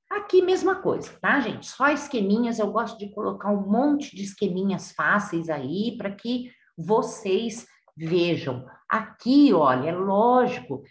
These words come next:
essas representações no desenho está mostrando essa implantação mais lateral aqui do lado da mulher, mas normalmente é lá no fundo, tá?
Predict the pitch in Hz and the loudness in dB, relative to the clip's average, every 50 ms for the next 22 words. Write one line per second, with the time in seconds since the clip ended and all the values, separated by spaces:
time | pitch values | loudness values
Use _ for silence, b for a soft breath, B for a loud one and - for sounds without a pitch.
0 | B B B 196 214 214 - - 247 - - 190 180 220 254 285 262 - 262 240 | B B B -4 -2 -2 -2 -6 -6 -6 -6 -6 -2 0 0 0 0 0 -2 -2
1 | 233 202 196 202 190 196 - 180 175 - - - 208 214 233 240 233 202 190 185 | 0 0 -2 -4 -4 -4 -6 -8 -8 -8 -4 0 2 2 2 2 0 -2 -4 -6
2 | 175 165 - 165 156 147 - 180 185 202 214 214 196 170 - - - 190 185 185 | -8 -8 -8 -8 -8 -6 -4 -2 0 2 2 2 2 0 -2 -6 -6 -6 -4 -4
3 | 185 185 - - - 175 175 175 175 170 170 - - 165 175 165 165 - - - | -8 -10 -10 -10 -8 -6 -6 -4 -6 -8 -8 -8 -6 -6 -6 -6 -8 -10 -12 -10
4 | 151 180 185 175 175 165 160 - - - 180 180 190 190 185 190 B B B B | -6 -6 -6 -4 -4 -6 -6 -6 -8 -4 -4 -2 -2 -2 -6 -6 B B B B
5 | B B - 165 175 185 180 175 165 170 170 175 180 185 180 - - 180 165 147 | B B -4 -4 -2 -2 -2 -4 0 0 2 2 2 0 -2 -2 -2 -2 -2 0
6 | 143 127 131 165 185 196 175 143 135 139 - - 190 180 156 156 151 156 160 165 | -2 0 2 4 4 4 2 0 -2 -4 -8 -12 -12 -10 -8 -6 -4 -2 0 0
7 | 160 147 151 147 143 143 139 151 165 175 180 175 170 170 170 202 208 214 233 233 | -2 -2 -6 -8 -8 -8 -4 -2 -2 -2 -2 -2 -4 -2 0 0 0 0 0 0
8 | 233 220 220 226 233 226 240 262 233 226 220 214 226 247 262 285 285 - _ _ | -2 -2 -2 -4 -8 -8 -6 -4 -2 0 2 2 2 0 -2 -6 -8 -10 _ _
9 | - 214 233 233 240 226 196 147 117 113 - - _ _ _ _ _ _ - 139 | -10 -4 -2 -2 -2 -2 -2 -4 -8 -10 -14 -18 _ _ _ _ _ _ -2 0
10 | 147 170 226 285 - - - | 2 2 0 0 -4 -10 -18